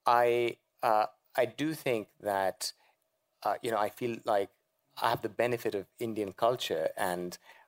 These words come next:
um, respecting others and wanting to do something to,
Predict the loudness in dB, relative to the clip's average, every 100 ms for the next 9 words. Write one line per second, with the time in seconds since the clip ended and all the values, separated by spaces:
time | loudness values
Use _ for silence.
0 | _ _ 0 0 -2 -6 -14 _ _ _
1 | _ _ _ _ -6 -2 -2 -2 -2 -4
2 | -4 -10 _ _ _ _ _ _ 2 2
3 | 2 0 -4 -4 -2 -2 -2 -6 -4 -4
4 | -6 -8 -6 -6